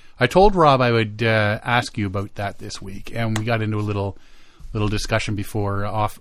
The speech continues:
uh, before the show off air, and, uh, like I say, we decided we're just gonna give the whole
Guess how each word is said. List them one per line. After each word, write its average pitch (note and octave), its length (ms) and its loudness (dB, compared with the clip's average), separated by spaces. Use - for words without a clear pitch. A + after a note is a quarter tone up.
uh, B2+ 200 -8
before A2+ 300 -4
the G#2 60 -2
show G2+ 260 -6
off G2+ 220 -6
air, G2+ 280 -4
and, G#2 400 -2
uh, G#2 460 0
like F#2+ 160 -4
I - 40 -14
say, G2+ 40 0
we G2+ 120 -2
decided A2+ 420 0
we're A#2 100 -2
just A2+ 180 -6
gonna A2+ 140 -2
give G#2 140 -4
the G2+ 100 -2
whole G#2 420 0